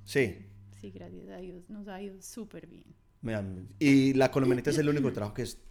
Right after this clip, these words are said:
Speaker 1: que tienes en estos momentos o tú estás trabajando en el café
Speaker 2: Estoy trabajando en
Speaker 1: en
Speaker 2: el
Speaker 1: la
Speaker 2: café,
Speaker 1: semana?
Speaker 2: que soy la chef del café,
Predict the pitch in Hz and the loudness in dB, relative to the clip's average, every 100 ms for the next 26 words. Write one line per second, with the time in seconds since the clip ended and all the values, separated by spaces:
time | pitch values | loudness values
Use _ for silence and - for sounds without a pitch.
0 | - - 110 123 127 104 123 123 165 170 | -10 -8 -4 -2 -2 -4 -4 -6 -6 -8
1 | 170 123 101 101 110 107 113 98 92 107 | -6 -6 -6 -6 -6 -6 -4 -4 -4 -6
2 | 101 101 - - - 233 233 233 226 208 | -6 -8 -6 -4 -4 -4 -4 -4 -4 -4
3 | 214 233 - 254 - - - 208 202 196 | 0 0 0 0 0 -4 -6 -8 -10 -12
4 | 202 214 214 208 220 214 202 190 247 277 | -12 -12 -14 -12 -14 -14 -16 -14 -10 -10